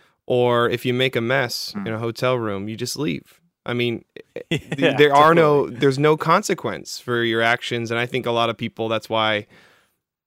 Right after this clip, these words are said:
Speaker 1: start acting out and behaving strangely.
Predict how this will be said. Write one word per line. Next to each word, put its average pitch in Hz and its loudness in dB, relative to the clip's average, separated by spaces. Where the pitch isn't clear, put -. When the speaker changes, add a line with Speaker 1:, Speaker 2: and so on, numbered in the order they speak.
Speaker 1:
start 120 0
acting 110 -2
out 113 -2
and 98 -8
behaving 107 -6
strangely. 110 -8